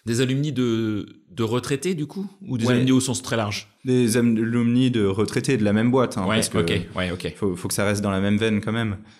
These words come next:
Speaker 2: Mais ça, ça permet de, ouais, ça fait des beaux retours d'expérience.
Speaker 1: D'accord. Bah, moi, de toute façon, je vais être très transparent avec toi. Je, moi, je milite pour la mise en place d'alumni dans les entreprises,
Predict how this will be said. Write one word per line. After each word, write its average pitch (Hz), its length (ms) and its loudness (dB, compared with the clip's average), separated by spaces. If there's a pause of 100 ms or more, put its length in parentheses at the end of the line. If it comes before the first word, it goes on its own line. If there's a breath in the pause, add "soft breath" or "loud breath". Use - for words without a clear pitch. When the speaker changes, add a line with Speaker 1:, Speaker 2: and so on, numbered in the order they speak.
(160 loud breath)
Speaker 2:
Mais 98 320 4
ça, 101 260 0
ça 101 180 -2
permet 113 280 0
de, 92 600 0
ouais, 113 180 0
ça 107 140 -6
fait 104 140 -6
des 95 220 0
beaux 104 240 -2
retours 131 260 -6
d'expérience. 107 600 -6 (400)
Speaker 1:
D'accord. 98 400 -8 (560 soft breath)
Bah, 104 80 0
moi, 156 80 2
de 131 60 -8
toute 131 100 0
façon, 135 100 0
je 131 60 0
vais 117 60 0
être 113 60 -6
très 123 120 -4
transparent 113 300 -4
avec - 80 -6
toi. 175 80 0
Je, 127 100 -2
moi, 123 260 -2
je 117 80 -2
milite 127 260 -4
pour 107 140 -6
la 101 80 -6
mise 104 140 -6
en 104 60 -6
place 139 200 -8
d'alumni 117 520 -2
dans 110 80 -8
les 98 100 -4
entreprises, 95 420 -10